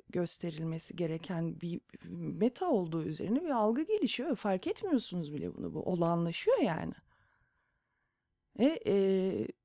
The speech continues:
dediğim gibi yani hem şey, çalıştığım alanlar da o, e, şeye izin verdi ya da o tarafı desteklediği için hem de, e,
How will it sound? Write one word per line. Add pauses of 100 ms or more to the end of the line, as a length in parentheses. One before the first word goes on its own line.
(380)
dediğim
gibi
yani
hem (1300)
şey,
çalıştığım (260)
alanlar
da (460)
o, (200)
e,
şeye
izin (100)
verdi
ya
da (580)
o
tarafı
desteklediği
için (400)
hem
de, (180)
e,